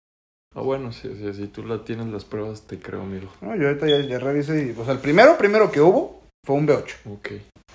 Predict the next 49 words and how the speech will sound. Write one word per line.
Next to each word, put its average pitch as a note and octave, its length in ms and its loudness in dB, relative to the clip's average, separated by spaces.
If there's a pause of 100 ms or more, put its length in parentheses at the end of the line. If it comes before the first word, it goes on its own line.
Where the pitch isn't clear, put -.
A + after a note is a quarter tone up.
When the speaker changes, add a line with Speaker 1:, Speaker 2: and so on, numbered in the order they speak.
(420)
Speaker 2:
Ya F#3+ 240 10
ponle F3 300 6
que - 80 0
el C3 60 0
especial C#3+ 640 4
y A2+ 420 -2
ya B2 160 0
demás C3+ 240 2
versiones, C#3+ 340 0
pues A#2 160 -6
ya A2+ 200 -2
le A#2+ 140 -4
metieron A#2 360 -6
más, B2+ 380 -6 (520)
más A#2 140 0
esteroides. E3+ 540 6 (120)
Pero, A3 300 6
o G3+ 60 2
sea, A#2 280 0 (300)
seguimos A#3+ 360 8
en G3 80 6
lo F3 60 6
mismo, E3+ 240 4
no C#3+ 120 2
era F3+ 80 8
un F#3 80 4
Ferrari. C3 360 2
Speaker 1:
No A#2+ 160 -4
era B2 120 -4
un A#2+ 100 -6
Ferrari. G#2 400 -14 (880)
Speaker 2:
De D#3+ 160 6
hecho, A3 280 6 (340)
hubo F3 120 8
una A3 140 8
noticia G3 420 4
hace D#3+ 120 2
unos F3+ 260 4
años C3+ 300 4
de A#2+ 140 -2
que A#2 260 -2
en C3+ 160 4
Italia, D#3 640 6
ponle G#3 180 2
que E3 120 2
ya E3 100 6
la F3 80 4
metieron D3 260 2
crema, D#3+ 300 0